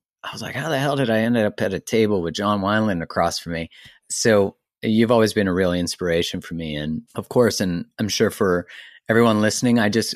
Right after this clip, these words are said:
I can't recommend your books, your, and your work enough from both men and women. It, and, and I had Mimi and Chase on the podcast, and, you know, you were really transformational in their reunion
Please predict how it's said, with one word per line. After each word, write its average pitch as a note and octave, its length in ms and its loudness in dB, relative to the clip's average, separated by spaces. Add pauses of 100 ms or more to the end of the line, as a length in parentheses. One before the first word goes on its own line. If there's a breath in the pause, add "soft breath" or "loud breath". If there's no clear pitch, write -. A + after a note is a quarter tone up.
I - 60 -12
can't G#2+ 280 -6
recommend F#2 720 -4
your F2 220 -2
books, A#2+ 520 0
your, D#2+ 260 -6
and G2+ 100 -2
your F2+ 100 -2
work G2+ 280 0
enough F#2 400 -2 (480 loud breath)
from B2+ 240 0
both - 260 2
men A#2+ 220 4
and B2 180 4
women. F#2 420 -2
It, G#2 220 -2 (300)
and, G#2+ 160 0
and A#2+ 240 0
I A2 80 2
had B2 180 2
Mimi A2+ 340 4
and G2+ 140 0
Chase A#2+ 320 2
on A2 140 2
the G#2+ 60 0
podcast, G#2 540 0
and, F2+ 160 -2 (500 loud breath)
you G2+ 100 -2
know, F#2 260 -2
you G#2+ 220 4
were A2 160 6
really A2 260 4
transformational F#2+ 720 -4
in F2+ 120 -4
their F#2 300 0
reunion F#2+ 720 -2